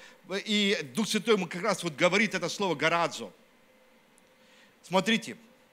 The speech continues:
в то время на рынок рабов приходил покупатель, и при выборе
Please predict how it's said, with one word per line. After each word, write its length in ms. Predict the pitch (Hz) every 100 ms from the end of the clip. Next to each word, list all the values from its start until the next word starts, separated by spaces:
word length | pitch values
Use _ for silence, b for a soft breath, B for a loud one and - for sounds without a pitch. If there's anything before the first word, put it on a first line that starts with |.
| _ _ _ b b
в 60 | -
то 160 | - 254
время 380 | 247 220 170 180
на 140 | 185
рынок 320 | 220 220 185
рабов 460 | 190 185 240 226 - - b b b b
приходил 320 | 160 185 233
покупатель, 840 | 226 196 190 - 262 240 269 226 202 - _ _ _ _ _ _ - - - - - _ b b b
и 60 | 202
при 200 | 202 208
выборе 560 | 254 233 208 202 214